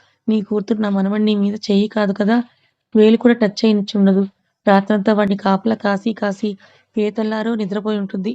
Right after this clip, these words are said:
వాడేమో బొత్తిగా నోట్లో నాలుక లేనివాడు, ఎలా వేగుతాడో ఏంటో" అని మనసులో అనుకుంటూ, "అయినా సరే వెళ్ళి నిద్రలేపు, అవసరమైతే మధ్యాహ్నం పడుకుంటారులే, లేపు,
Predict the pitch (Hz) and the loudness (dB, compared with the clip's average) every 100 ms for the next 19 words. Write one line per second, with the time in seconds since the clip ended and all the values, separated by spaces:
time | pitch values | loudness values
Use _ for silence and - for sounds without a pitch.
0 | - 196 202 202 214 196 196 208 202 196 | -4 -4 -2 -4 -4 -6 -4 -4 -4 -6
1 | _ _ _ _ 214 214 214 233 196 190 | _ _ _ _ -4 -4 -2 -2 -2 -4
2 | 208 214 208 190 196 196 - _ _ _ | -4 -4 -2 -2 -2 -4 -10 _ _ _
3 | 208 196 208 208 208 214 208 202 196 190 | -2 -2 -2 -4 -4 -4 -2 -2 -4 -4
4 | 254 214 202 190 185 220 208 196 202 208 | -4 -4 -2 -4 -4 -4 -4 -4 -4 -2
5 | 214 - _ _ _ - 202 214 214 208 | -4 -8 _ _ _ -4 -2 -2 -2 0
6 | 202 196 202 180 202 202 196 202 196 _ | 0 0 -2 -2 0 -2 -2 -4 -4 _
7 | _ _ 190 185 220 220 202 214 196 180 | _ _ -4 -4 -4 -6 -6 -6 -6 -6
8 | 214 214 202 196 190 208 208 196 202 196 | -6 -6 -6 -8 -6 -6 -4 -4 -6 -8
9 | - _ _ _ _ 214 214 208 | -12 _ _ _ _ -4 -2 -4